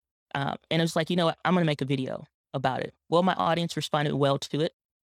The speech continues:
and they continue to respond well to it versus anything else. So fast forward, here we are.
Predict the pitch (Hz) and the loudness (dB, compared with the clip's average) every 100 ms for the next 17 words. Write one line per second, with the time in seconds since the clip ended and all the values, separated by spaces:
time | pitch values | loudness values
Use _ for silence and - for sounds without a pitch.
0 | _ - 143 147 151 240 269 180 156 - | _ -4 -2 0 0 0 0 -2 -4 -2
1 | 143 139 135 - 139 139 - 139 - 151 | 0 0 -2 -2 -4 -4 -2 -4 0 0
2 | 147 160 190 220 - 139 139 - _ _ | 0 0 -2 -2 -4 0 -2 -2 _ _
3 | _ _ _ 139 - 202 208 107 - 151 | _ _ _ -2 2 2 2 0 2 2
4 | 160 226 147 | 2 -2 -6